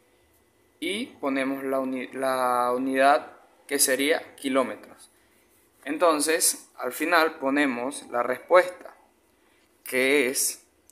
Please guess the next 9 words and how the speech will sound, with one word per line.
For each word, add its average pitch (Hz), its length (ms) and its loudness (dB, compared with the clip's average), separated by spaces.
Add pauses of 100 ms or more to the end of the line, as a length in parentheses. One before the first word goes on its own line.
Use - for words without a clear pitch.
(1120)
que - 500 -2
desde 127 1000 -4
la, 131 380 4
desde 123 1040 -2 (2000)
la 131 260 4
casa 127 540 2 (2500)
a 123 240 4
la 117 200 -4
escuela 123 680 -2